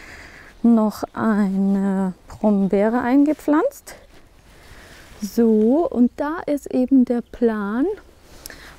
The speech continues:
dass das da, hier dieser Zaun, als Ranggitter benutzt werden kann von der Brombeere und dass wir dann hier schön,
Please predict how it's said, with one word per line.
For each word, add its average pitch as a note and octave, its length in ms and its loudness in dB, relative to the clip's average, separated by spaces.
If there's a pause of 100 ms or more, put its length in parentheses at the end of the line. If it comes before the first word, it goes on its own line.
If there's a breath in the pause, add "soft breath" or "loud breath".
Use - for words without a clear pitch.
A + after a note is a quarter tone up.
(140)
dass - 460 -2 (460 loud breath)
das C#4+ 320 0
da, A#3+ 260 2
hier C#4 220 2
dieser A3 340 0
Zaun, C4+ 420 2 (100)
als - 300 -6
Ranggitter A3+ 540 0
benutzt C4+ 420 0
werden D4 260 0
kann D4+ 260 -2
von C4+ 180 0
der C#4+ 100 0
Brombeere C#4 720 0 (520 loud breath)
und C#4 140 2
dass C4 140 2
wir B3 100 2
dann B3 180 2
hier D4 400 2
schön, C4+ 800 2